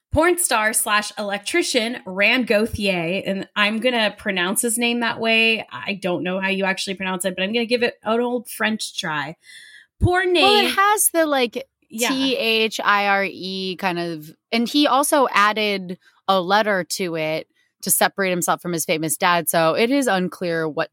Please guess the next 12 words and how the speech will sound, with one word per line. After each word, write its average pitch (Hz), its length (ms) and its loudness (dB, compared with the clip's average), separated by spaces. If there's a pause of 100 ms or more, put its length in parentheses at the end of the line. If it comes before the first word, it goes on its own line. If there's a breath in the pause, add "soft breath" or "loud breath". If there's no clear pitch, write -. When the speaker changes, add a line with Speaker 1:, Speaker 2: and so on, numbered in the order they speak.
Speaker 2:
the 180 80 -8
pronunciation 165 720 -4
is. 233 380 -6 (300 soft breath)
So, 165 600 2
um, 151 320 2
I 196 100 4
just 190 180 0
wanna 175 160 -4
say, 151 480 -2
here's 156 240 -2
my 147 120 -2
support 147 420 -6